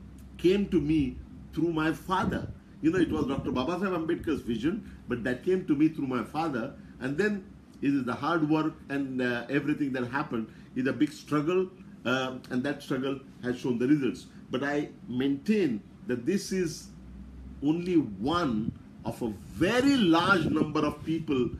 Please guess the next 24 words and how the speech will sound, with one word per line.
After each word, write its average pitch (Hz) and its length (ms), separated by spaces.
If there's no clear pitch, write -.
who 185 380
are, 147 420
you 160 300
know, 160 120
the 117 140
kind 170 340
of 160 80
silent 160 540
revolution 190 600
that 143 160
is 139 120
taking 147 320
place 135 280
in 120 80
our 113 160
country 113 480
across, 214 1000
uh, 127 460
various 170 540
income 160 400
groups, 139 400
even 151 280
among 135 260
Dalits. 123 420